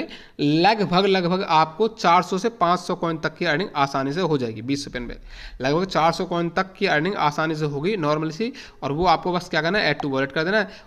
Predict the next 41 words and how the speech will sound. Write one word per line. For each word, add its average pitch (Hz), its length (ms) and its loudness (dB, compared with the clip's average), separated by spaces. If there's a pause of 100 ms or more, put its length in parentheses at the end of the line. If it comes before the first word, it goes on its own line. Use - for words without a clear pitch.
और 139 120 0
add 151 180 0
to 156 80 -2
wallet 139 260 0
आपके 143 280 0
जो 143 100 0
कॉइन्स 160 320 -2
हैं 185 100 -4 (240)
वो 139 100 0
आसानी 135 360 0
से 160 100 -4
होते 131 180 -2
जाएंगे। 131 180 -4
बस 165 120 -6
ऐड 143 180 0
को 147 80 -2
क्लोज 139 240 -2
कर 113 140 -8
देना। 113 180 -8 (120)
जैसे 139 280 -10
कि 143 60 -2
मेरे 143 160 -2
यहाँ 135 140 -2
पे 202 120 -4 (420)
स्पिन 170 240 -2
मैंने 175 200 -2
घुमाया 147 340 2 (260)
और 139 120 -2
कंटिन्यू 135 360 -2
कर 117 120 -6
दिया, 139 220 -4 (140)
देखो - 180 -4
एक 170 160 -2
स्पिन 180 200 -4
घूम 165 120 -2
गया, 202 100 0
सोलह 160 240 0
कॉइन 143 180 -2
ऐड 127 120 -2
हो 117 80 -2
गए। 120 140 -6